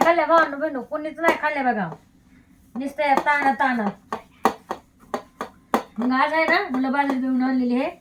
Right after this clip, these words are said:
अं, काय नाही, धडाभरच आणली, म्हणजे पाच किलो धडाभर. म्हणजे तुम्ही म्हणता धडाभर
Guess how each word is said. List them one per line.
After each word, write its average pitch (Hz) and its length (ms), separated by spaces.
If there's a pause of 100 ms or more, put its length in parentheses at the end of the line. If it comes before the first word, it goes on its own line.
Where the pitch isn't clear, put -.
(1160)
अं, 208 460
काय 294 220
नाही, 311 260
धडाभरच 214 440
आणली, 269 240 (160)
म्हणजे 208 180
पाच 254 320
किलो 214 160
धडाभर. 196 360
म्हणजे 196 320 (480)
तुम्ही - 680
म्हणता 214 300
धडाभर 202 400